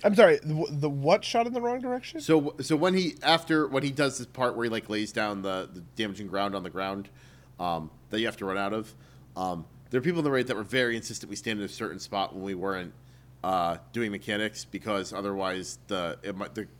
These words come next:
Speaker 2: the corner might shoot in the wrong direction. Um, stack on skull, as Lou, Lou puts it. Um, uh, and we never had it shoot in the wrong direction.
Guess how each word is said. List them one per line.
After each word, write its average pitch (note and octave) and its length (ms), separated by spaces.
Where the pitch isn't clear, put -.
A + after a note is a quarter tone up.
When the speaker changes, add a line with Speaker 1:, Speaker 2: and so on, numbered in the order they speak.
Speaker 2:
the G2+ 80
corner G#2 320
might G2 160
shoot A2+ 180
in F2 80
the G2+ 60
wrong G2+ 180
direction. G2 480
Um, F2+ 420
stack D#3+ 280
on C3 120
skull, G2 400
as A#2 240
Lou, A2 100
Lou A2 80
puts F#2 240
it. - 160
Um, F#2 440
uh, F2 280
and C3 320
we B2+ 260
never C3 380
had A2+ 200
it G2+ 160
shoot A2+ 340
in A2 120
the G2+ 80
wrong G2 200
direction. E2 420